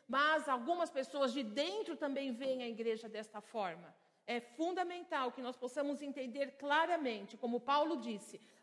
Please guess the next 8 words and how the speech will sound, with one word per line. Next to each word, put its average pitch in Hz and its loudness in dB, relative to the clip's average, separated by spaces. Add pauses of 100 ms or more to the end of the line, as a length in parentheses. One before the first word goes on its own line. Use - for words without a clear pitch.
há 277 6
alimento 294 0
que 277 0
é 285 0
leite 339 -2
materno, 233 -2 (480)
que 269 -4
nem 311 -2